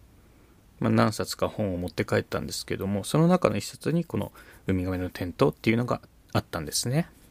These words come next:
うん。ただですね、えっと、僕、実家には新幹線を使って帰ったんです。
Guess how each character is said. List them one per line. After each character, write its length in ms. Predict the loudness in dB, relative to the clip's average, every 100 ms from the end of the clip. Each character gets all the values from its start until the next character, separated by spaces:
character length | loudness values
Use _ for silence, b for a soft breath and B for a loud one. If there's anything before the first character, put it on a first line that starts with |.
| -8
う 60 | -4
ん。 200 | -4 -6 -14 -20 -20 B B B B -2
た 140 | 2 6
だ 140 | 4
で 100 | 2
す 180 | -10 -16
ね、 320 | -14 -14 -16 _ _
え 200 | -8 -8
っ 0 | -12 -14
と、 140 | -8
僕、 760 | -6 -2 2 4 6 4 2 -2 _ _ _ -20 -20 -20 -16 -4
実 200 | -4 4
家 100 | 6
に 100 | 8
は 80 | 6
新 260 | 4 4
幹 300 | 4 4 4
線 280 | 2 -4 -4
を 60 | -4
使 240 | -6 -4
っ 40 | -4
て 200 | -4 -2
帰 140 | 0
っ 60 | -2
た 200 | -2 -4
ん 60 |
で 80 | -4
す。 300 | -6 -6 -8